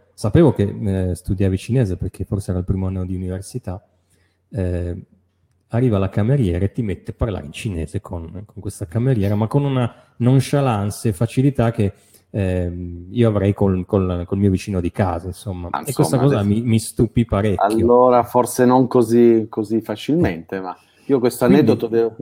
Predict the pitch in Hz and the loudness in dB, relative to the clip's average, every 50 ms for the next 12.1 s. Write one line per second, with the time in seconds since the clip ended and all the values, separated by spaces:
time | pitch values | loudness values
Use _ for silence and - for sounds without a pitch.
0 | - - 117 117 117 113 117 120 120 117 113 117 123 123 143 151 - 165 131 - | -18 -16 -14 -14 -12 -12 -10 -10 -8 -8 -6 -2 0 2 2 2 2 2 0 2
1 | 135 127 120 - - 160 165 151 131 127 131 143 160 151 139 131 127 117 120 120 | 0 -2 0 2 4 4 4 6 4 4 4 6 6 6 6 6 6 6 4 4
2 | - 117 110 104 107 110 95 92 92 92 98 95 - - 104 101 113 117 110 101 | 2 0 -2 -2 0 -2 0 -2 -2 -4 -8 -10 -8 -6 -6 -4 -4 -4 -4 -4
3 | 98 90 92 _ _ _ _ _ _ _ _ _ _ - 98 98 101 98 98 95 | -6 -8 -10 _ _ _ _ _ _ _ _ _ _ -8 -6 -4 -4 -4 -4 -4
4 | 95 95 92 90 - - 98 95 92 90 87 85 87 90 90 95 - - 113 113 | -4 -4 -6 -6 -6 -4 -4 -4 -4 -4 -6 -8 -8 -10 -10 -8 -4 -2 -2 0
5 | - 127 123 113 139 135 139 131 135 110 113 104 - 113 - - 123 113 113 117 | 2 2 2 4 4 4 4 4 2 2 2 2 0 0 0 2 2 2 4 2
6 | 113 107 - - - 110 110 110 110 98 92 87 - _ _ _ _ _ - 101 | 2 0 -2 -4 -4 -2 -2 -2 -2 -4 -6 -8 -10 _ _ _ _ _ -18 -18
7 | 101 - _ _ _ _ _ - 113 117 120 117 117 120 117 - - 104 95 95 | -18 -18 _ _ _ _ _ -2 0 2 2 2 2 0 0 -2 -2 -4 -4 -2
8 | 107 107 104 95 90 92 92 - - - - 101 101 98 98 107 101 - - 117 | 0 0 0 0 0 -2 -2 -4 -6 -12 -8 -6 -4 -2 0 -2 -2 -2 0 0
9 | 107 110 107 - 113 110 104 104 98 101 - 117 107 107 101 98 - 101 101 98 | 0 2 4 2 2 4 4 4 2 2 2 0 0 0 -2 -2 -2 -2 -4 -4
10 | - 104 107 107 110 110 - - 95 95 92 90 92 92 90 90 92 92 92 95 | -2 -2 0 2 0 0 0 0 -2 0 0 0 0 0 -2 0 0 -2 0 0
11 | 92 92 95 92 87 - - 95 - - - 123 123 104 90 87 87 87 87 85 | -2 -2 -2 -2 -2 -2 -4 -6 -4 0 0 2 2 2 0 0 -4 -6 -8 -10
12 | 85 | -12